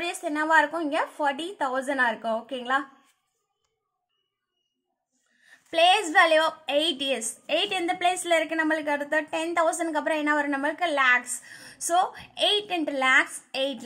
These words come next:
lakhs. Place value of nine is, eight-க்கு அப்புறம் என்ன கொடுத்துருக்காங்க இங்க? நைன் கொடுத்துருக்காங்க. நைனோட பிளேஸ் வேல்யூ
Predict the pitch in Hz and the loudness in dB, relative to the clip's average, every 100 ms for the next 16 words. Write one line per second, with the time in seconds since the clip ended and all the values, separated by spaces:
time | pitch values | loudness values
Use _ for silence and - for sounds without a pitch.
0 | 233 226 - - - - - _ _ _ | 2 2 0 -8 -12 -20 -20 _ _ _
1 | _ 339 349 - 370 359 330 339 302 294 | _ 6 6 6 4 6 6 4 0 2
2 | 302 320 294 294 - - _ - 349 - | 2 2 0 -2 -8 -16 _ -2 -2 2
3 | 359 349 330 330 330 320 311 302 294 285 | 0 2 2 2 0 0 2 2 2 0
4 | 381 359 302 349 330 320 285 269 254 247 | 0 4 4 4 0 -2 2 4 4 2
5 | 285 359 392 381 359 302 330 311 339 339 | 0 0 2 2 2 2 0 2 2 2